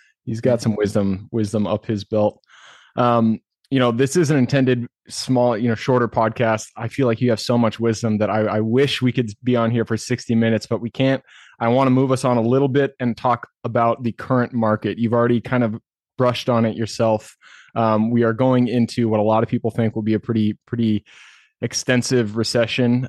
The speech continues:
Speaker 1: Um, so what tools, what tactics do you recommend new investors, established investors use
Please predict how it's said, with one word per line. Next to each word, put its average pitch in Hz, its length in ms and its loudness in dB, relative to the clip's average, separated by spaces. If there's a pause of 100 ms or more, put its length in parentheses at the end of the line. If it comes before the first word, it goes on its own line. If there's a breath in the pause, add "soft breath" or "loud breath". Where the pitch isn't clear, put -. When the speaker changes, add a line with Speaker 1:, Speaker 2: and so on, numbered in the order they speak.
Speaker 1:
Um, 113 220 0
so 123 160 -2
what 123 420 0 (560)
tools, 120 600 0
what 131 260 -2
tactics 123 680 -4
do - 160 -2
you 120 300 2
recommend 117 640 0 (300)
new 127 240 2
investors, 139 840 0
established 120 540 -2
investors 117 580 0
use 113 540 0